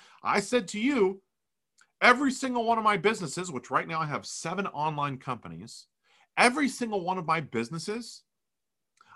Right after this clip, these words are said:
I have started for fifteen hundred dollars or less. And I'm just gonna be very honest with you, the majority of them has been definitely less, about seven hundred dollars or less. So I want you to think from that perspective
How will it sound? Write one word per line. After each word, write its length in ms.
I 140
have 180
started 320
for 140
fifteen 440
hundred 180
dollars 260
or 40
less. 260
And 80
I'm 100
just 140
gonna 100
be 60
very 240
honest 300
with 100
you, 140
the 120
majority 500
of 60
them 140
has 180
been 200
definitely 420
less, 300
about 240
seven 280
hundred 280
dollars 460
or 120
less. 420
So 160
I 20
want 300
you 60
to 80
think 420
from 200
that 260
perspective 720